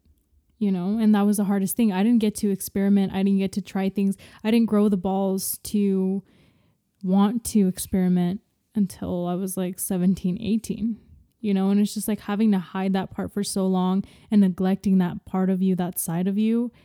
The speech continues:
You, I, I mean, maybe, uh, maybe I'm speaking just personally, but I didn't realize in the moment how much damage that was actually doing. Like, that was just something that I had to do, was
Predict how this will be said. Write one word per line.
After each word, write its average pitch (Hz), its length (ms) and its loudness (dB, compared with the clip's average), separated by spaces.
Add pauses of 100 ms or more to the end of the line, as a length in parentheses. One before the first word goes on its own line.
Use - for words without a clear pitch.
(640)
You, 226 460 4
I, 208 340 -8
I 220 40 4
mean, 214 160 6
maybe, 208 240 4
uh, 196 100 -2
maybe 190 280 2
I'm 185 100 2
speaking 185 320 0
just - 320 -8
personally, 180 360 -4
but 180 200 -4
I 185 480 0
didn't 185 320 2
realize 180 420 0
in 196 180 6
the 185 60 6
moment 180 520 4 (120)
how 190 200 -2
much 175 260 -2
damage 175 380 -6
that - 120 -10
was 196 140 -10
actually - 400 -12
doing. - 380 -10 (600)
Like, 196 120 0
that 208 80 0
was 196 160 2
just 202 160 -4
something 208 300 6
that 196 100 6
I 202 60 4
had 196 180 2
to 208 60 -4
do, 262 480 2 (400)
was 196 500 2